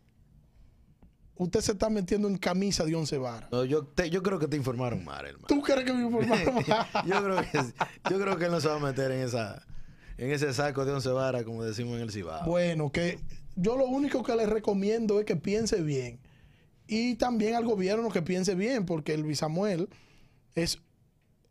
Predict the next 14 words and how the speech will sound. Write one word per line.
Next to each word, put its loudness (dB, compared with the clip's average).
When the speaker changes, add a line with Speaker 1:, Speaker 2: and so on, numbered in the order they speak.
Speaker 1:
eh, 2
una 2
bocina 0
también -2
del 0
danilismo. -4
Y, 0
y, 2
y 2
va 2
a 0
representar 0
los -2
intereses 0